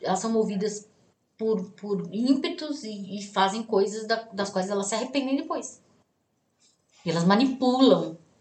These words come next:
a energia. E elas pagam por isso depois também. Então é uma coisa muito verossímil, muito humana. Elas co-, eles colocam a, a, as bruxas de Desalma muito humanas. Elas têm, elas têm a, a sabedoria, elas têm, na verdade, a,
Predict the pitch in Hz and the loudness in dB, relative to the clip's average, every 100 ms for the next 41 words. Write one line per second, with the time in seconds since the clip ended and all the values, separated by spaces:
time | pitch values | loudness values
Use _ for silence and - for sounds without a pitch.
0 | _ _ _ - 180 185 180 175 165 160 | _ _ _ -2 2 4 4 0 -4 -8
1 | 160 - _ _ _ _ _ _ _ _ | -10 -16 _ _ _ _ _ _ _ _
2 | _ _ _ _ - 175 156 - - - | _ _ _ _ -4 -2 -2 -4 -10 -14
3 | - _ _ - 185 185 175 165 151 151 | -20 _ _ 6 6 6 0 -4 -8 -10
4 | - 147 147 - 175 - 175 165 170 _ | -12 -14 -14 -12 -14 -14 -12 -12 -14 _
5 | _ _ _ _ _ _ _ _ 190 190 | _ _ _ _ _ _ _ _ 2 6
6 | 254 269 277 277 262 381 392 240 226 208 | 8 10 8 8 6 4 4 4 2 0
7 | 240 349 311 214 180 180 - - _ _ | 4 8 8 8 6 0 -8 -20 _ _
8 | _ _ _ _ _ - 214 214 254 220 | _ _ _ _ _ 0 2 2 2 2
9 | 240 214 - 269 226 170 208 214 180 185 | 4 4 8 8 6 4 2 2 2 -2
10 | 180 240 240 214 180 185 185 185 190 233 | -2 -4 -2 -2 -2 -4 -4 -2 2 4
11 | 294 240 190 185 262 440 440 190 180 170 | 4 2 -2 -2 0 4 6 6 2 -4
12 | - - _ _ - 208 226 - 277 302 | -8 -20 _ _ -2 4 4 4 2 4
13 | 381 - 202 208 - 254 349 320 262 226 | 2 0 0 -2 -4 -4 -2 -2 -4 -2
14 | 214 202 - 220 254 233 185 196 196 247 | 0 0 0 0 0 0 0 0 0 -4
15 | 247 220 196 190 180 185 175 | -4 -4 0 0 2 2 0